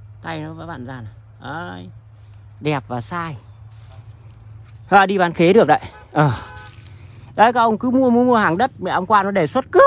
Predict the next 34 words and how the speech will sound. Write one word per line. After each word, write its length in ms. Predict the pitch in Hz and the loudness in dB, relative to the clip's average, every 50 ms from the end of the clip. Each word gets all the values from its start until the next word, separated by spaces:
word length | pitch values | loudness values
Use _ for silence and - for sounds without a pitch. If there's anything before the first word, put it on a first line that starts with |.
| 523 440 | 6 4
hỏi 140 | 254 220 190 | 2 -2 -2
mua 160 | 208 233 254 | 0 0 2
hàng 200 | 233 - 180 175 | 2 2 0 0
đất. 140 | 196 262 - - - - - - - - - - - - - - - - - _ _ _ - - _ - | -2 -2 -4 -4 -14 -20 -20 -20 -20 -20 -20 -20 -20 -20 -20 -20 -20 -20 -20 _ _ _ -20 -20 _ -8
Mình 160 | 175 185 202 | -4 -2 2
bảo 140 | 190 165 143 | 2 2 2
con 120 | 165 226 226 | 2 0 -2
thằng 140 | 247 202 | -2 -2
thầy 160 | 180 190 180 165 | -2 -2 -2 -2
dở 200 | 151 165 135 147 | -2 -2 0 0
hơi 260 | 202 240 240 220 202 | 0 0 0 0 0
này, 140 | 185 175 170 | -2 -2 -2
nó, 260 | 180 180 196 226 233 | 0 0 0 0 0
nó 260 | 226 214 208 220 233 | 0 0 0 0 0
bán 200 | 202 202 214 233 | 0 -2 -2 -2
hàng 140 | 254 226 208 | -2 -2 -2
đất 160 | 247 277 - | -4 -4 -4
còn 100 | 220 202 | 0 0
đắt 140 | 262 302 403 | 0 2 2
hơn 120 | 285 254 | 0 0
hàng 140 | 233 175 170 | -2 -4 -2
chậu. 300 | - 247 - - - - - - - - - - - - - - | -2 -2 -4 -4 -8 -14 -20 -20 -20 -20 -20 -20 -20 -20 -20 -8
Đây 140 | - 240 262 | -2 0 2
là 60 | 247 | 2
mua 220 | 240 240 262 269 254 | 2 2 2 2 2
như 120 | 247 247 | 2 0
này 160 | 247 240 214 | 0 0 0
là 80 | 202 202 | 0 0
về 260 | 185 202 202 196 185 170 | 2 2 2 2 2 0
chỉ 120 | - 160 | -2 -2
việc 160 | 147 175 175 - | -2 -2 -2 0
chơi 140 | 240 240 | 0 0
Tết 180 | - 285 311 320 | 0 0 -2 0
này. 220 | 339 226 185 156 | 0 0 0 -2